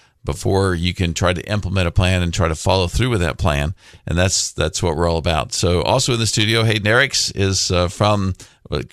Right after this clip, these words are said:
currently going to Liberty University. And, uh, I think, what are you, rising senior?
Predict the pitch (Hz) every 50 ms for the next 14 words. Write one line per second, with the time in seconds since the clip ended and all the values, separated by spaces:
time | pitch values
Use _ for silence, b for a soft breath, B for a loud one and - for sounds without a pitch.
0 | _ _ - - 147 143 120 113 101 110 107 110 110 101 101 98 95 85 82 101
1 | 113 107 110 107 107 107 101 90 107 117 - - 131 156 185 - - - 95 95
2 | 95 98 98 98 92 - - 101 92 92 92 92 90 80 85 90 - 107 95 87
3 | 98 107 107 110 107 101 107 107 120 110 113 101 104 101 98 98 98 - - 117
4 | 113 123 156 180 214